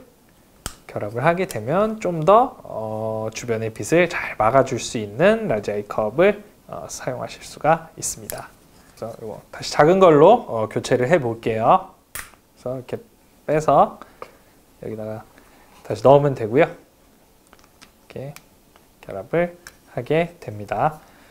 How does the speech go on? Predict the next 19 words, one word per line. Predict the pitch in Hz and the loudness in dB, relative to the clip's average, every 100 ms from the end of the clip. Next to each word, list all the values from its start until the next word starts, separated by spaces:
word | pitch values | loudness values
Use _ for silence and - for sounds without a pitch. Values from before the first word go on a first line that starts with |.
| - _ _ | -20 _ _
어, | - 135 135 | 2 6 6
여기 | 180 208 151 | 8 8 6
보시면은 | - 190 220 208 196 196 151 | 6 2 4 2 4 4 6
요 | 165 170 165 | 8 8 6
부분이 | 147 151 160 160 185 143 - _ _ | 4 0 2 2 2 -2 -8 _ _
요렇게, | 143 156 156 - 269 277 - - | 4 4 4 4 4 2 -10 -16
어, | 120 117 110 110 110 | -8 -4 -2 -2 -4
약간 | 110 120 117 117 117 120 | -4 -4 -2 -2 -4 -6
텐션이 | - 190 196 180 | -4 0 0 0
있어서 | 127 - 123 165 | -2 -2 2 4
이렇게 | 131 - | 2 0
들어가게 | - 147 156 151 | 4 6 6 6
돼 | 135 | 2
있어요. | 113 160 | -2 0
요거는 | 139 127 127 | 2 2 0
에프피랑 | 113 - - 165 147 156 | 0 -6 -6 2 4 4
결합을 | - 127 139 139 151 | 2 4 6 4 4
할 | 214 214 | 2 4
때 | 240 285 285 | 4 4 2